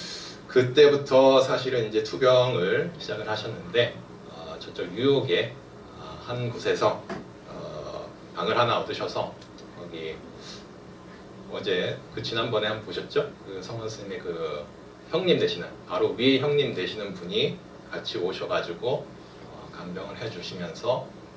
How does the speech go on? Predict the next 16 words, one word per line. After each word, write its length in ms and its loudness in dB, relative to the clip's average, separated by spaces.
거기서 480 -2
투병 280 -6
생활을 280 -8
하셨습니다. 560 -8
항암을, 720 2
아, 340 -8
치료를 400 0
하시면서, 640 -2
어, 520 -4
그, 800 -4
그 100 -8
병을 360 2
이겨내시기 720 -8
위한 320 -6
노력을 260 -2
하셨고 500 -4